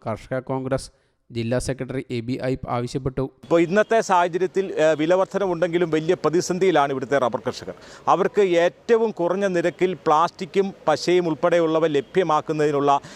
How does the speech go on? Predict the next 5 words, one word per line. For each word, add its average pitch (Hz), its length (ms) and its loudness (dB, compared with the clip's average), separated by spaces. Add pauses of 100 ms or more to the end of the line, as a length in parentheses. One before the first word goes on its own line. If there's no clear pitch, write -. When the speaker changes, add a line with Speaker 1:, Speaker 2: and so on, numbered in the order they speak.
(160)
Speaker 2:
നടപടി 151 520 2 (240)
റബ്ബർ 131 320 2
ബോർഡ് 156 360 2
അടിയന്തരമായി 160 720 2
സ്വീകരിക്കേണ്ടതുണ്ട്. 120 800 -2